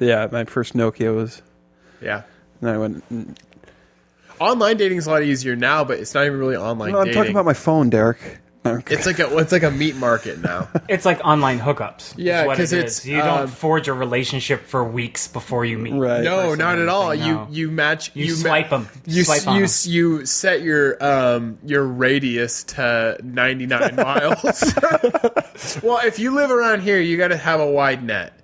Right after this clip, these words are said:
Speaker 1: Yeah.
Speaker 2: If you, if you set your radius to thirty miles, which is basically, like, up to Moscow and down to here.
Speaker 1: Yeah.
Speaker 2: And you went from, like,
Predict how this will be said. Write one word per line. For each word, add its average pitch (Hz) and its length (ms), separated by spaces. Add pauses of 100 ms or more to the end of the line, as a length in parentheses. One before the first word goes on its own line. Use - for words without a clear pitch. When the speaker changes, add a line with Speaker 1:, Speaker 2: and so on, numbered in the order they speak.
(220)
Speaker 1:
Yeah. 123 220
Speaker 2:
If 113 200
you, 233 180 (600)
if 190 180
you 247 200
set 240 280
your 185 140
radius 170 420
to 160 140
thirty 147 460
miles, 131 540
which 135 180
is 127 100
basically, 131 520
like, 113 300
up 139 200
to 139 140
Moscow 123 640 (880)
and 127 320 (240)
down 135 260
to 120 60
here. 127 480
Speaker 1:
Yeah. 120 260 (340)
Speaker 2:
And 170 200
you 190 180
went 180 220
from, 160 240
like, 127 340